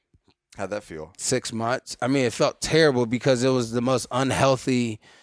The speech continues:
Speaker 2: like, thing ever. Like, I don't know. That, this is an interesting story 'cause I don't really think I talk about this much in a lot of podcasts, but, um, you know, obviously I'm coming back from having my life just crushed
Speaker 1: Yeah.
Speaker 2: over at school. You know, I'm not in a really good place. You know, I'm
Speaker 1: Of course.
Speaker 2: wrestling,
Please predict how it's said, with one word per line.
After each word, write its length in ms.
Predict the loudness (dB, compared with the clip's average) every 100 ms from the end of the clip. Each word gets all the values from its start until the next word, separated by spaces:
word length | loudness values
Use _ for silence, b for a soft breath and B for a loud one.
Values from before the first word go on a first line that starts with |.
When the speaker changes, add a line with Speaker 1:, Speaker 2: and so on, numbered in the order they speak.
| b
Speaker 2:
like, 220 | -4 -4 0
thing 260 | -2 2
ever. 220 | 2 2
Like, 140 | 0 2
I 80 | 0
don't 100 | 0
know. 60 |
That, 260 | 0 0 0
this 140 | -2
is 60 | -2
an 80 | -4
interesting 360 | -2 -2 -2
story 220 | 2 2 2
'cause 120 | 0
I 80 | 0
don't 100 | 2
really 160 | 0
think 180 | 0 -2
I 60 | -2
talk 300 | 0 -2 -2
about 280 | -4 -4
this 180 | -6 -8
much 500 | -6 -6 -6 -10 -20 b b b b
in 120 | -8
a 60 | -4
lot 200 | 0 0
of 80 | -2
podcasts, 640 | -2 -4 -2 -2 -2 -4
but, 180 | -4 -2
um, 500 | -2 -4 -6 -12 -18 _ _ _ _ _ _
you 100 | -2
know, 100 | 0 2
obviously 580 | 2 2 0 0 0
I'm 320 | 0 -2 -8 -16 _ _ -6
coming 280 | -4 -4
back 320 | -4 -4 -4 -6
from 400 | -8 -6 -8 -14
having 380 | -8 -6 -4 -6
my 160 | -10 -8
life 340 | -6 -4 -6
just 300 | -8 -10 -10
crushed 640 | -8 0 0 0 -2 -8 -12 B B B B
Speaker 1:
Yeah. 180 | -10 0
Speaker 2:
over 260 | 2 4 2
at 120 | 0
school. 380 | -2 2 4 4
You 80 |
know, 100 | 2
I'm 200 | 2 2
not 220 | 2 2 2
in 80 | 0
a 140 | 0
really 280 | 2 2 2
good 220 | 0 -2
place. 280 | 0 -2 0
You 60 |
know, 80 | 0
I'm 140 | 0 2
Speaker 1:
Of 40 |
course. 20 |
Speaker 2:
wrestling, 540 | 2 0 0 0 0